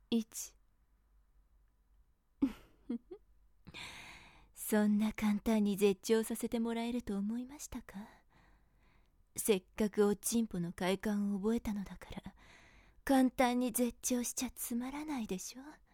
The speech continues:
行く寸前の快感、もっと楽しみましょう。十、九、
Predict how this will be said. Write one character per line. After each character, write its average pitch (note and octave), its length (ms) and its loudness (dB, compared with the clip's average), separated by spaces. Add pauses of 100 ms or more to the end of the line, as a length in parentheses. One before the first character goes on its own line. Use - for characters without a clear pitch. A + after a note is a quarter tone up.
(1300)
行 F3+ 200 -2
く - 140 -6
寸 F#3 400 -2
前 F#3 180 -2
の G3 200 -2
快 G3 340 -10
感、 - 120 -16 (1000)
も C4 140 4
っ C#4 60 -6 (100)
と - 80 -16 (160)
楽 G#3+ 180 -6
し - 180 -2
み A#3 140 -4
ま A3+ 140 -8
し - 200 -4
ょ - 40 -18
う。 - 20 -18 (1400)
十、 F#3 240 -4 (920)
九、 G#3+ 280 2